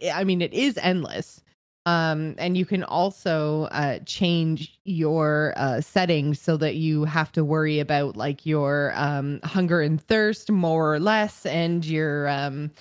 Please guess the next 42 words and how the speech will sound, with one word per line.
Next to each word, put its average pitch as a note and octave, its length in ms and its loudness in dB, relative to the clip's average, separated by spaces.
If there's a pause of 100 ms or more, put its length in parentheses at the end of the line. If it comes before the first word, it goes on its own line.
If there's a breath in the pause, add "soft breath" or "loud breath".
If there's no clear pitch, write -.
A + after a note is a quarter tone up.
(300 loud breath)
like, D#3 400 -2
generate D#3+ 460 -2
more F#3 200 2
resources F3 640 -2
or B2+ 120 -4
less F3 260 -2
resources. E3 560 -2
Like, D3 240 -4 (380 soft breath)
you F#3+ 100 6
can D#3+ 380 -2
change E3+ 380 -2
that D3+ 240 -2
difficulty B3+ 580 -2
level. D#4 400 2
So, D#3 520 0
um, D3 560 -2
yeah, E3+ 160 4
there's D#3 160 0
a E3+ 60 0
lot D#3 180 2
of F#3 60 -2
people E3 240 0
that D3+ 180 0
just D#3+ 220 -4
play D3+ 460 -2
on, C#3 480 -2
like, C#3 500 -2 (500)
"Don't F3+ 280 2
ever E3+ 280 2
talk E3 300 0
to - 80 -2
me E3 140 2
about D#3 260 0
hunger D#3+ 460 -2
or D3+ 40 0
thirst. G3 560 0
I E3+ 140 2
just D#3+ 240 -4
want D#3 300 -2
to, D3 460 -2
like, C#3+ 280 -4
build." C#3+ 520 0